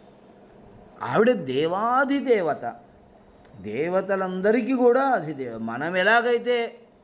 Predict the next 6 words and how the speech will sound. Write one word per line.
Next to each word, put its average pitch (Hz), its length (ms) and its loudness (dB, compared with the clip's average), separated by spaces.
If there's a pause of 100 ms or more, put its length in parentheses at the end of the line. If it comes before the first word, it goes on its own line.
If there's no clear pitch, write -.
(1500)
ఆ 170 160 2
మాత 196 340 0
యొక్క 220 320 2
పాదార 202 520 2
విందాలని 196 540 0
ఆశ్రయించి 202 1000 -4